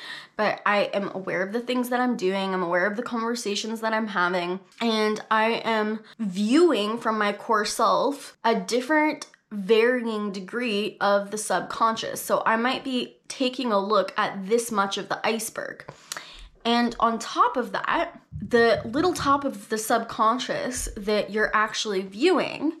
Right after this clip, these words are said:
it might be like this shiny little, um, object at the bottom of the lake. You have a very foggy, faraway image of what it actually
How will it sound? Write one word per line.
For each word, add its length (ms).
it 180
might 320
be 140
like 320
this 260
shiny 1040
little, 920
um, 400
object 500
at 120
the 80
bottom 400
of 80
the 80
lake. 460
You 260
have 240
a 100
very 300
foggy, 640
faraway 560
image 320
of 140
what 160
it 120
actually 500